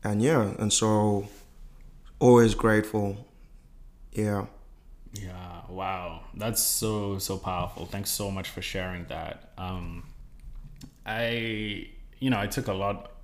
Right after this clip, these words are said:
Speaker 2: from that. I just love hearing you talk about South Africa, because as we've discussed off the mic, um,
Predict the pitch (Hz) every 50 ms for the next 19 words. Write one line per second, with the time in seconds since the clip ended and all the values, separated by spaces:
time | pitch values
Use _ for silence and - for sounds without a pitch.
0 | - - - - - 95 95 90 95 92 90 90 87 - - - - 95 104 104
1 | 101 107 120 110 - - 101 98 101 101 101 101 101 95 95 - - - 104 101
2 | 101 101 98 95 95 92 87 - - - - 107 104 104 104 - - - - 101
3 | 98 95 92 90 90 87 - - 90 90 87 90 90 92 90 - 90 - - 85
4 | - - - - - - - - 95 92 85 104 107 107 107 120 123 113 101 104
5 | 95 - - - 98 95 90 - - - - - - - - - - - - -
6 | - - 98 98 95 - - 92 92 101 117 120 113 101 101 - - - - -
7 | _ _ _ - - 98 95 95 95 98 98 92 92 90 90 90 87 - -